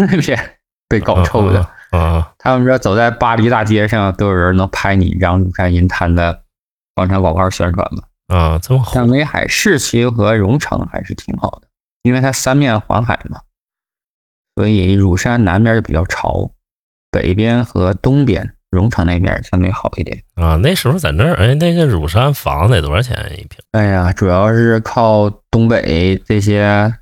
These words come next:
Speaker 1: 怎么说，钢铁啊、石油公司的团购吧。我在的时候基本也是八九千，看海的也一万，估计现在都已经腰斩了吧。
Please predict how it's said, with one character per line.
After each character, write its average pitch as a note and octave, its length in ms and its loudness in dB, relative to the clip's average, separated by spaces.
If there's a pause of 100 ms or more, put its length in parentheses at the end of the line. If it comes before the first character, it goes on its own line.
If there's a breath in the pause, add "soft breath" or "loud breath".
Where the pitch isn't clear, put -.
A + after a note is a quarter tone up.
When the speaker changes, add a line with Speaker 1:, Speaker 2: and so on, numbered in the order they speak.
(140)
Speaker 1:
怎 - 80 -4
么 F#2+ 140 0
说， G#2 360 0 (460)
钢 A2+ 220 0
铁 A2+ 160 0
啊、 F#2+ 320 2
石 - 240 -2
油 G#2 180 2
公 G#2 220 2
司 G#2+ 340 0
的 G#2 440 0 (640)
团 F#2 180 0
购 D3 240 2
吧。 - 220 -4 (140)
我 G#2 140 2
在 A#2 220 0
的 A2 80 0
时 A2 100 -4
候 G#2+ 100 2
基 A2 220 0
本 G2+ 180 2
也 G#2 200 0
是 G2+ 460 0
八 G2+ 200 -2
九 F#2+ 120 0
千， - 500 -4 (100)
看 G#2+ 240 -2
海 G#2+ 120 0
的 G2 200 0
也 E2+ 80 -2
一 D#2+ 140 0
万， G2 280 0 (120)
估 G2+ 160 0
计 G#2 80 2
现 G2+ 180 -2
在 G2 100 2
都 G2 160 0
已 F2+ 60 0
经 F#2+ 220 2
腰 G2 180 2
斩 G2 100 -2 (140)
了 - 80 -8
吧。 - 180 -12